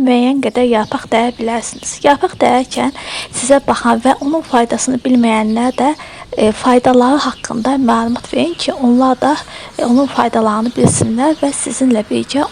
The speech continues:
ondan istifadə etməyə başlasınlar. Şəkər xəstəliyinə faydası ağlasılmaz dərəcədə-, dərəcədədir. Tut yarpağının çayı bir çox xəstəliyin müalicəsində istifadə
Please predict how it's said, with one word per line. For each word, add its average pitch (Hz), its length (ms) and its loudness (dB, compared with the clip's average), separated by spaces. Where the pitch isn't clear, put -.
ondan 233 280 0
istifadə - 560 -4
etməyə 233 360 -6
başlasınlar. 233 680 -6
Şəkər 359 320 2
xəstəliyinə 254 680 0
faydası 240 640 -2
ağlasılmaz 247 680 0
dərəcədə-, 220 560 -6
dərəcədədir. 233 720 -2
Tut - 220 -4
yarpağının 247 600 0
çayı 233 440 -2
bir 311 80 0
çox - 240 -8
xəstəliyin 233 500 -2
müalicəsində 233 720 -4
istifadə - 640 -6